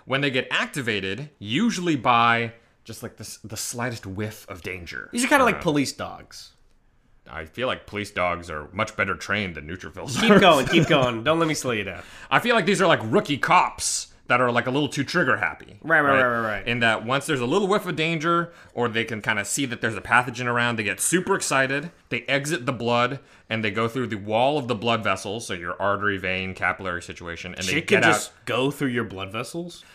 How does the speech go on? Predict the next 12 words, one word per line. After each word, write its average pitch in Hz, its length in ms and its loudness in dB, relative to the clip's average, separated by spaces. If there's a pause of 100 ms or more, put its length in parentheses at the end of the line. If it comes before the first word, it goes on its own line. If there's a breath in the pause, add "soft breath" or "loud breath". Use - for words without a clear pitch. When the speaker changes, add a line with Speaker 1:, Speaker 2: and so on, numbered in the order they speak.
(120 soft breath)
Speaker 1:
So 156 140 -2
your 127 180 2
blood 139 220 4
vessels 151 280 0
are 123 100 2
made 117 240 2
up 120 200 2
of 104 120 -6
cells, - 580 -6 (100)
right? 98 220 0
Speaker 2:
Right. 104 300 2 (320 soft breath)
Speaker 1:
And 113 420 -2